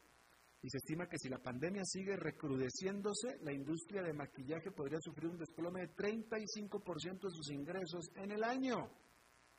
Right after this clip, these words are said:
Sin embargo, les queda la esperanza de la diversificación. La venta de artículos de maquillaje para los ojos ha sido robusta en línea, y mientras que los salones para hacer uñas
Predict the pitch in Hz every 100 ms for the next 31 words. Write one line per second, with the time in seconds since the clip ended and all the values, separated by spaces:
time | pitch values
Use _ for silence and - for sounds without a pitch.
0 | - - - - - - - - - -
1 | - - - 240 226 220 196 190 185 -
2 | - - - 143 - - 185 180 139 -
3 | - 139 147 143 139 139 - 135 139 135
4 | 127 127 120 127 120 247 - - - 147
5 | 123 131 180 190 190 175 135 - 156 180
6 | 165 143 127 123 127 151 147 151 143 123
7 | 117 156 160 160 - 156 156 135 127 143
8 | 151 - 147 135 175 214 170 190 269 -
9 | - - - - - - - - - -
10 | - - 208 208 208 196 - 175 147 143
11 | 170 196 190 170 151 156 190 185 175